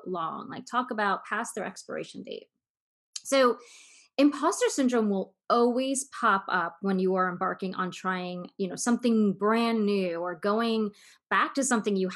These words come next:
haven't done in a long time. You know, funny story, I was sitting outside the other day and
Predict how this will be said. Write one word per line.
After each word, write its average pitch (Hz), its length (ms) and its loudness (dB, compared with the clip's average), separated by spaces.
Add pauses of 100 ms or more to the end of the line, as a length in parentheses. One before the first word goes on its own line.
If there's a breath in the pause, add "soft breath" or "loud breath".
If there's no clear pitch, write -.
haven't 208 420 0
done 196 280 0
in 202 100 2
a 196 80 0
long 185 260 -2
time. 185 580 -4 (160)
You 220 140 0
know, 196 140 -2
funny 254 300 4
story, 208 380 0
I 180 60 0
was 196 160 -2
sitting 202 220 -2
outside 185 480 -4
the 196 80 -2
other 190 140 -2
day 175 460 -4
and 175 400 -4